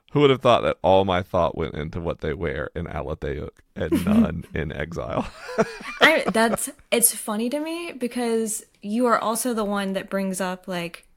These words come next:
Speaker 2: downtime and how often are people expeditioning.
Speaker 1: Mm-hmm. And I wear a black or gray t-shirt every day.
Speaker 2: Mm-hmm.
Speaker 1: <laughs> So, including when I hike. <laughs>
Speaker 2: As,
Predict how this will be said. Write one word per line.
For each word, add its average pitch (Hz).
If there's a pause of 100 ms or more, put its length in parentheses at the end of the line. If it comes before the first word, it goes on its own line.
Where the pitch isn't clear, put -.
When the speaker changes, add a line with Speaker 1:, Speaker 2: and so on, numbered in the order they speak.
(120)
Speaker 2:
downtime 180
and 170
how 180
often 175
are 160
people 180
expeditioning. - (380)
Speaker 1:
Mm-hmm. 98 (1400)
And 85 (720)
I 71
wear 67 (100)
a 67
black 69
or -
gray 73
t-shirt - (120)
every - (100)
day. - (360)
Speaker 2:
Mm-hmm. 190
Speaker 1:
<laughs> - (300)
So, - (580)
including 127
when 101
I 85
hike. - (300)
<laughs> 240 (1120)
Speaker 2:
As, 226